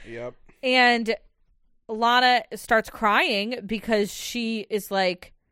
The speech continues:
Speaker 2: I can't, she's probably just fucking flabbergasted and like, "I cannot believe this is happening again."
Speaker 1: I know.
Speaker 2: To which,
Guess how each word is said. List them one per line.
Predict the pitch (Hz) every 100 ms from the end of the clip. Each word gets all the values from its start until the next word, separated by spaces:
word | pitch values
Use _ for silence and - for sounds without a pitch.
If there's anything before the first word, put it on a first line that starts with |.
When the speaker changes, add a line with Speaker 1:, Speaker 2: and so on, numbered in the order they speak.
| _ _ _ _ -
Speaker 2:
I | 214
can't, | - - 247 _
she's | - - 320
probably | - 415 508 370 262
just | 233 - -
fucking | - 294 269 240
flabbergasted | - 247 415 214 180 160 - 220
and | 214
like, | 202 196 - _ _ _ _ _
"I | 247
cannot | 247 - - 381 359 320 330
believe | - 269 359 349 247
this | 349 370
is | 381
happening | - 214 285 302
again." | 440 587 698 392 - 127
Speaker 1:
I | 139
know. | 135 117 113 _ _
Speaker 2:
To | 359
which, | 330 359